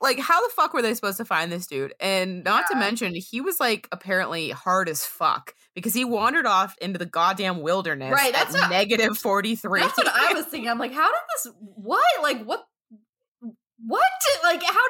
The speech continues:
Speaker 2: did he live? That's
Speaker 1: Yeah.
Speaker 2: crazy as hell."
Speaker 1: Uh, yeah, um, mm, it blows my mind. So they, uh, they started to search a hundred and sixty-one mile radius for that man.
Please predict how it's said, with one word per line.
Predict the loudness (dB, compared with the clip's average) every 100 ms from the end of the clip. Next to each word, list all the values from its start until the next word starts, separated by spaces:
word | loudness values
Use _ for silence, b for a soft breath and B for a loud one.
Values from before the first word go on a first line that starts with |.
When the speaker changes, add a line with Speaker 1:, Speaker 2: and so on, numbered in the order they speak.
| 2
Speaker 2:
did | 0
he | 0
live? | -2 -2 0 0 -2 -6 -2
That's | -2 -2
Speaker 1:
Yeah. | -6 -6 -2
Speaker 2:
crazy | 0 0 -2 -6
as | -6
hell." | -4 -2 0 -2 -4 -10 _ _ _ -10
Speaker 1:
Uh, | -4 -2 -2 -4 -8 -12 -16 B
yeah, | -8 -2 0 -2
um, | -2 -6 -8 -10
mm, | -8 -8 -10 _ -10
it | -4
blows | -2 -2 -2
my | -4
mind. | -4 -4 -6 -12 -16
So | -6 0 2 0 -4 b b b b _
they, | -2 0 2
uh, | 4 4 4
they | 2 -4
started | -2 -2 -2
to | -2
search | 0 0 -2 -2
a | -4
hundred | -4 -6 -4 -4
and | -4
sixty-one | -4 -6 -6 -2 -2 0
mile | 0 0 0
radius | -2 -4 -4 -4 -4 -6
for | -6
that | -2 -2
man. | -2 -4 -4 -6